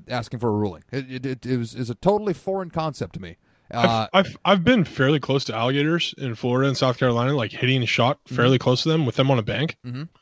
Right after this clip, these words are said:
Speaker 2: Never once did I think about asking for a fucking free drop.
Speaker 1: Hmm. Interesting.
Speaker 2: Never once.
Speaker 1: Hmm. Yeah, it, it, it is, it is perplexing. And again, it, just the sheer audacity of, uh, of Bryson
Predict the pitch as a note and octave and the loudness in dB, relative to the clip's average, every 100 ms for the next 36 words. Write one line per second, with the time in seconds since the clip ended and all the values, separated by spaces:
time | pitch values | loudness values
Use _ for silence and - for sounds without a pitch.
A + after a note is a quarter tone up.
0 | _ _ D#3+ F#3+ D3 B2 C#3+ - A2+ G#2+ | _ _ 4 6 8 6 4 2 -2 -2
1 | B2 G#2+ A2+ G#2+ A#2 - A#2+ - A#2 G#2 | -4 -2 -2 0 0 0 -4 -2 -2 0
2 | A#2 A2+ G#2+ A2+ G#2 F#2+ _ _ _ A#3 | -4 -4 -4 -4 -4 -10 _ _ _ -12
3 | C#3 - _ _ _ _ _ _ _ _ | -12 -16 _ _ _ _ _ _ _ _
4 | _ E3+ - G#3+ A3+ E3+ F#3+ A2 - - | _ -10 0 6 8 8 8 6 -2 -16
5 | _ - D3+ - _ _ _ _ _ _ | _ -14 -14 -14 _ _ _ _ _ _
6 | _ _ _ _ _ _ - - - F3 | _ _ _ _ _ _ -20 -18 -4 -2
7 | C3+ D3 C#3 D3 D3+ F#3 F3 - D#3 F#3+ | 0 -2 -2 -2 0 0 0 -4 -6 -4
8 | E3+ F3 F3 C#3 A#2+ - _ _ D3+ E3 | -6 -4 -4 -4 -6 -10 _ _ -2 0
9 | F#3+ _ C#3 - _ _ _ - A3 F#3+ | 0 _ -12 -12 _ _ _ -4 -2 -2
10 | - - A3+ A3+ G3 - C3 B2+ G#2 C#3+ | -4 -4 -2 0 -2 -4 -4 -4 -6 -8
11 | D3 - F#2+ D2+ _ _ _ _ B2 A#2 | -8 -6 -6 -8 _ _ _ _ 0 0
12 | G#2 A2+ G#2+ G2+ G2+ A2+ G2 D3+ C#3+ - | 0 -2 0 -4 -6 -6 -2 0 0 -4
13 | G#2 | -8